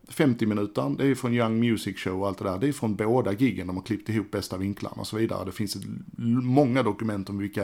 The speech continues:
eh, vilken vinkel de ska ha i Firehouse och så vidare. Ehm,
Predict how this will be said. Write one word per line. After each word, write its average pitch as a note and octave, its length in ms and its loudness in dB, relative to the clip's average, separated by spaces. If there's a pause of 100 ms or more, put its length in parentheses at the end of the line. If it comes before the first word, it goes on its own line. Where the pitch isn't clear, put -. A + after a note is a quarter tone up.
(640)
eh, G#2+ 80 -2
vilken G2 420 0
vinkel A2+ 380 4
de F#2+ 120 -4
ska - 140 -4
ha G2 180 0
i F2 40 -6
Firehouse F2+ 640 -4
och - 40 -8
så G2+ 120 -6
vidare. G2+ 220 -6 (720)
Ehm, F#2 500 -2